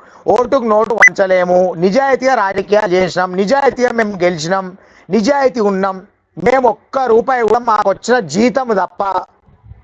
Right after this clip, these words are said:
ఒక్క రూపాయి ఎక్కడ అన్యాయం చేయలేము, ఎక్కడ కూడా దోసుకోలేం, కాళేశ్వరం ప్రాజెక్టులో దోసుకోలేము, మల్లన్న సాగర్లో దోసుకోలేము, ఉసుక అమ్ముకోలేము, మట్టి అమ్ముకోలేము,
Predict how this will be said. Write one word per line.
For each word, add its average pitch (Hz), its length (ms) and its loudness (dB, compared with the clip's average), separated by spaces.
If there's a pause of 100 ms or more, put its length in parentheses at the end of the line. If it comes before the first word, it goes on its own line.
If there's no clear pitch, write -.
(400)
ఒక్క 196 300 -4
రూపాయి 247 380 0
ఎక్కడ 226 300 -2
అన్యాయం 202 480 -2
చేయలేము, 190 300 4
ఎక్కడ 254 260 -2
కూడా 220 180 2
దోసుకోలేం, 185 720 0 (340)
కాళేశ్వరం 226 580 0
ప్రాజెక్టులో 208 520 -2
దోసుకోలేము, 180 640 0 (540)
మల్లన్న 247 360 -4
సాగర్లో 208 460 -2
దోసుకోలేము, 175 720 0
ఉసుక 190 280 0
అమ్ముకోలేము, 180 600 0
మట్టి 170 320 -6
అమ్ముకోలేము, 180 800 0